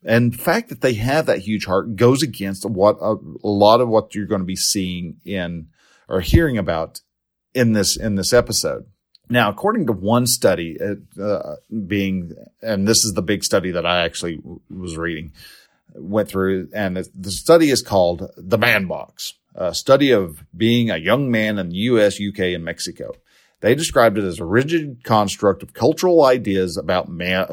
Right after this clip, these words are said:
male identity. This includes being a self-sufficient, acting tough, looking physically attractive, sticking to rigid gender roles, being heterosexual, having sexual prowess, and using aggression to resolve conflicts.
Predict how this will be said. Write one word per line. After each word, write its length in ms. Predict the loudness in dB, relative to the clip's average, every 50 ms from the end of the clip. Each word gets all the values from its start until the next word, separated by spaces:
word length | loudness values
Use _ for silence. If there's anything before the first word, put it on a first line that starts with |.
| -6
male 340 | -4 -2 2 4 4 6 6
identity. 520 | 4 4 2 -2 -6 -8 -10 -10 -12 -12 -12
This 240 | -10 -6 -4 -4
includes 420 | -4 -4 -2 0 2 2 2 2 0
being 380 | -2 0 0 0 0 -2 -2
a 160 | -4 -4 -2 -2
self-sufficient, 1000 | 0 2 4 4 4 4 4 0 -4 -2 0 0 0 0 0 -4 -6 -6 -8 _ _ _ _ -2
acting 400 | 0 0 0 0 0 -2 -2 0
tough, 280 | 2 2 2 2 0 -2 -8 _ _ _ _ 0
looking 260 | 0 2 2 0 0
physically 400 | 2 2 2 2 2 2 4 2
attractive, 520 | 2 2 0 0 0 0 -4 -6 -6 -6 -8
sticking 440 | -2 0 0 0 2 0 0 0
to 80 | 2 2
rigid 320 | 2 2 2 0 -2 -4
gender 300 | -2 -2 -2 -2 -2 -2
roles, 300 | -2 -2 -2 -4 -4 -6
being 340 | -2 2 2 2 2 2 0
heterosexual, 800 | 0 2 2 2 2 2 0 0 0 -2 -2 -4 -8 -8 -4 0
having 260 | 2 2 2 2 0
sexual 360 | 0 -2 -2 -2 -2 -4 -4
prowess, 520 | -4 -4 -2 -2 0 0 0 0 -2 -4 -8 -14 -18 -20 -20 -20 -16 -4 -2
and 200 | 0 0 2 2
using 300 | 2 2 2 2 2 2
aggression 520 | 0 0 2 2 2 2 2 0 -4 -4
to 60 | -4
resolve 420 | -4 -4 -4 -2 -2 -4 -4 -4 -4
conflicts. 640 | -2 0 -2 -2 -2 -6 -10 -14 -12 -12 -14 -14 -14